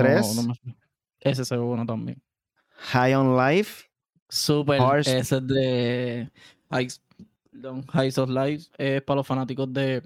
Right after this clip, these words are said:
Speaker 2: Rick and Morty.
Speaker 1: Ah, sí, sa-, exacto, son
Speaker 2: Un first
Speaker 1: creadores de Rick
Speaker 2: person
Speaker 1: and Morty.
Speaker 2: shooter.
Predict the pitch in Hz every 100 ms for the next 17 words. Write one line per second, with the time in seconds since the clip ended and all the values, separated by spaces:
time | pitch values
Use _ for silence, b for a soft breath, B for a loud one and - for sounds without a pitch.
0 | - 143 131 139 135 135 131 - _ -
1 | 135 131 139 135 120 110 110 135 - 117
2 | 123 120 135 127 120 113 143 139 131 127
3 | 113 110 110 127